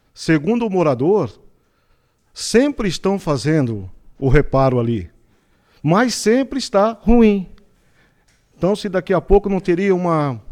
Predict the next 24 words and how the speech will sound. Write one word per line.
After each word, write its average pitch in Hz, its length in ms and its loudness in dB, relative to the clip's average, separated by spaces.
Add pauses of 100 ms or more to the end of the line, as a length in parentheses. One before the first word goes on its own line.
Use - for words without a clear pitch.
(120)
né, 165 220 2
uma 156 180 0
forma 185 480 2
de 160 200 -2
melhorar 180 480 2
aquele 165 260 -4
trajeto 147 500 -4
realmente, 143 520 -2
né, 123 160 -6 (400)
ali 143 480 0
em 151 100 -2
frente 151 320 -4
ao 151 60 0
hortifruti, 151 560 -4
na 143 100 -4
Rua 139 180 -4
da 151 60 -4
Alsácia. 120 580 -6 (1400)
Estive 185 420 0
no 180 120 2
parquinho 165 720 0
da 143 120 -2
Praça 160 320 0
Cinquentenário, 156 880 -2